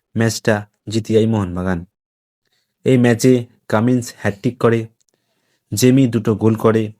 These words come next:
লিস্টন, সাহাল, দিমি একটা করে গোল করে এবং বিধাননগরের হয়ে একটা গোল করেন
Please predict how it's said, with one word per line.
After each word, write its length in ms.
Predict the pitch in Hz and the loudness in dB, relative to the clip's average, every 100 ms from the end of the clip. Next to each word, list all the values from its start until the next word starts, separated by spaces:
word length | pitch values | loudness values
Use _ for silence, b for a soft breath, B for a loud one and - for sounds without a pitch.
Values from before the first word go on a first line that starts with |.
| _ _ | _ _
লিস্টন, 440 | 101 113 - 131 120 117 | -2 -2 0 -2 -2 -4
সাহাল, 440 | - 123 110 117 120 - _ _ - | -2 -2 0 -2 -4 -10 _ _ -2
দিমি 320 | 131 123 101 101 _ _ _ | 2 2 0 -4 _ _ _
একটা 240 | 123 - 127 | -6 -4 -4
করে 140 | 120 123 | -2 0
গোল 180 | 98 | -2
করে 240 | 92 101 95 82 _ _ _ _ _ _ | 0 0 0 -2 _ _ _ _ _ _
এবং 220 | 95 95 92 b b b b | -4 -2 -4 b b b b
বিধাননগরের 840 | 98 110 123 120 117 117 120 117 110 107 _ _ _ - | 0 0 2 0 0 2 2 2 0 -8 _ _ _ 0
হয়ে 160 | 117 110 | 2 2
একটা 240 | 110 - 110 | -4 -4 -4
গোল 200 | 98 104 | -2 -2
করেন 280 | 104 107 107 | 0 0 0